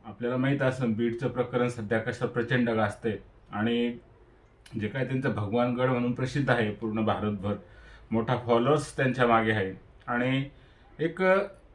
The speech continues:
समाज म्हणून जर धरलं तर वंजारी समाजांचे मोठे धर्मगुरू म्हणून त्यांची मान्यता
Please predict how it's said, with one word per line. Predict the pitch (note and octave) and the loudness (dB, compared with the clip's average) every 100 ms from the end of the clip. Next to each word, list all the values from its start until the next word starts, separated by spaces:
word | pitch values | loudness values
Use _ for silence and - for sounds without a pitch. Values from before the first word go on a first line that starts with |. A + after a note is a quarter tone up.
| - - - C#3 | -20 -20 -20 0
समाज | C#3+ E3+ F3+ E3+ | 2 8 10 10
म्हणून | D3+ D3 | 8 8
जर | D#3 D3+ | 8 8
धरलं | C3+ B2+ C3 | 6 4 4
तर | B2 B2+ | 4 4
वंजारी | B2 B2+ C3+ C#3+ | 4 4 2 2
समाजांचे | C3+ A2+ A2+ A#2+ A#2+ C3 | 2 2 2 2 2 2
मोठे | C3+ C#3 D#3 D#3+ - - - | 2 6 6 4 -2 -16 -8
धर्मगुरू | B2 B2+ C#3 C#3 C#3+ | -2 4 6 6 4
म्हणून | C3+ A#2 A#2 | 4 2 0
त्यांची | B2 A#2+ A#2+ | -2 -2 0
मान्यता | A2 G#2+ A2 A2+ A2+ | 2 4 2 2 0